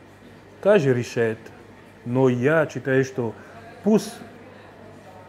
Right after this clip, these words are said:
мы работаем, поем, для людей, э, по-любому, э, после дождя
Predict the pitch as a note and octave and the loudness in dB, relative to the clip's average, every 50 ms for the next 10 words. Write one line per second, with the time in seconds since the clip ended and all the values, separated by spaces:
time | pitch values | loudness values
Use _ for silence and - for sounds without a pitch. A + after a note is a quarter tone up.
0 | - - - - C3 C3+ C#3+ D3+ D3+ C#3+ B2+ B2 B2+ C3 C3 - B2 A2+ A2+ A#2 | -20 -20 -12 -6 -2 2 4 6 6 6 6 6 4 4 4 2 -2 -2 -2 -4
1 | A#2+ - - - - - - C3 C3 B2+ A#2+ A#2+ A#2 A#2 A#2+ B2 B2+ B2+ - - | -8 -10 -14 -20 -20 -4 0 0 2 2 2 0 0 -2 -4 -8 -12 -16 -20 -20
2 | - - B2 A#2 A#2+ B2 B2 C3 C3 C3+ D3 D3+ C#3 C#3+ D3+ D#3 D3+ - - - | -14 -10 -4 0 2 2 2 2 2 0 0 0 0 -2 -4 -4 -6 -10 -16 -20
3 | - - - - - - - - - - C3 B2+ B2 A#2+ A#2+ A#2 - D3+ D3+ D#3 | -20 -20 -20 -20 -20 -20 -20 -20 -14 -6 -4 -2 0 0 -2 4 6 8 8 8
4 | D3 C#3+ D3 F#3 F#3+ F3 D#3 B2 G#2+ G2+ G2 - - - - - - - - - | 8 8 10 10 10 10 8 4 -2 -6 -10 -14 -18 -20 -20 -20 -20 -20 -20 -20
5 | - - - - A#2 A#2+ A#2+ A#2+ A#2 - - D#3+ E3+ E3 - F3 E3 D#3 D3 C3+ | -20 -20 -18 -12 -8 -6 -4 -4 -4 -2 2 2 2 2 2 2 2 4 6 6
6 | A#2+ A#2 A#2 A#2 A2 A#2+ A#2+ A#2 A#2 A2+ C3 D3 E3 F#3+ G3+ G3 | 6 4 2 2 4 4 4 4 4 4 4 6 6 6 4 0